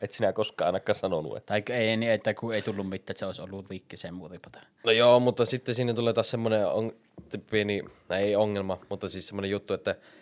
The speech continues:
Speaker 3: käyttikö sitä ikinä kukaan? Minä en henkilökohtaisesti käyttänyt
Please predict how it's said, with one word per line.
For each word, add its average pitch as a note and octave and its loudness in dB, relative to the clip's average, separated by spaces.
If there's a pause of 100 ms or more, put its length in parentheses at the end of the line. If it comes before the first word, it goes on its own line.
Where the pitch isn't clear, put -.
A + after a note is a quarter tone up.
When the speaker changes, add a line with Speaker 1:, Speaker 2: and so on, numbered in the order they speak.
(120)
Speaker 3:
käyttikö G#2+ -2
sitä - -10
ikinä D#2+ -10
kukaan? - -8 (420)
Minä B2+ 8
en A#2+ 6 (340)
henkilökohtaisesti A2 0
käyttänyt G#2 0